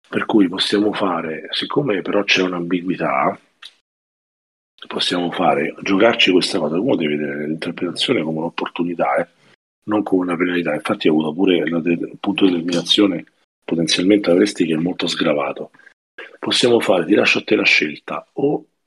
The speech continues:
<clears throat> visto che siamo appena agli inizi, diciamo, gli dai, gli diamo un'accezione più machiavellica da subito, anche se la frase è ambigua, è a posto così, e quindi non hai sfidato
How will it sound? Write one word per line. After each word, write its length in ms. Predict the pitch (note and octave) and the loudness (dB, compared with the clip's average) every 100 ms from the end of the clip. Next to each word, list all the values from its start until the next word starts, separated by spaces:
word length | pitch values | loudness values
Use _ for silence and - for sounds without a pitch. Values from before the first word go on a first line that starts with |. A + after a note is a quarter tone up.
| _ | _
<clears throat> 420 | - F#2+ G2 F2+ | -4 -2 -2 -4
visto 240 | F#2+ G2+ F#2+ | -4 -2 -2
che 60 | |
siamo 260 | - F2+ E2+ | -2 -4 -6
appena 260 | E2+ F#2+ | -4 -4
agli 160 | F2 E2+ | -4 -4
inizi, 640 | F#2 G#2 G2+ - E2+ - - - - - _ _ _ _ | 2 2 2 0 0 -4 -12 -18 -18 -20 _ _ _ _
diciamo, 600 | F2+ F2 G2 F#2+ F#2 F2 | -2 2 4 4 2 0
gli 200 | D#2+ F#2 | 0 0
dai, 600 | G2 F#2 F#2 F#2 F2+ - _ | 4 4 4 4 0 -4 _
gli 220 | E2+ F2 | -2 2
diamo 320 | G2 G2 F#2+ | 4 4 4
un'accezione 960 | F#2+ F#2 - F#2+ - G2 F#2 F2+ E2+ E2 | 2 0 0 -2 0 2 4 2 0 -2
più 180 | G2 | -2
machiavellica 1040 | F#2 F2 E2 E2+ F2 F2 F2 E2+ E2 D2+ - | -2 -2 -2 0 0 0 0 -2 -4 -6 -8
da 160 | - D#2 | -10 -8
subito, 680 | - F#2 E2+ F2 E2+ - - _ | -4 -4 -2 -4 -4 -8 -12 _
anche 320 | F2+ F2 - | -6 -6 -4
se 120 | - | -4
la 100 | E2 | -4
frase 280 | D#2+ F2 E2 | -4 -6 -4
è 40 | |
ambigua, 560 | E2 E2+ F#2 F2+ E2 D2+ | -4 0 0 0 -2 -4
è 100 | - | -6
a 80 | D#2+ | -8
posto 400 | - F2 - E2 | -4 -6 -4 -6
così, 400 | D#2+ - F2+ D#2 | -2 0 0 -2
e 160 | - D#2+ | -6 -6
quindi 320 | F#2+ F2 E2 | -2 -2 -2
non 440 | E2 F#2 F#2+ F2 - _ _ _ - | -4 -4 -4 -6 -8 _ _ _ -6
hai 160 | E2+ | -4
sfidato 800 | E2+ - F#2+ F2 F2 D#2 D#2 C#2+ | -2 -2 0 0 0 0 -2 -8